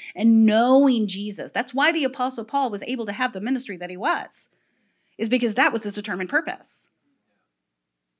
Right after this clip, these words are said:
And when you make this to your determined, if you really make knowing the gospel,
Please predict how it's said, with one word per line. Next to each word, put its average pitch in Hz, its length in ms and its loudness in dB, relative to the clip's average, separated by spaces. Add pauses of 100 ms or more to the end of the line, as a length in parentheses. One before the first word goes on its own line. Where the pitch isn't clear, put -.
(640)
And 202 120 0
when 208 120 4
you 277 120 4
make 285 280 2
this 240 160 -6
to 226 80 -6
your 202 140 -4
determined, 196 360 -6
if 240 120 -10
you 359 260 -2
really 294 340 4
make 208 260 0
knowing 185 280 -2
the 170 80 -4
gospel, 170 640 -6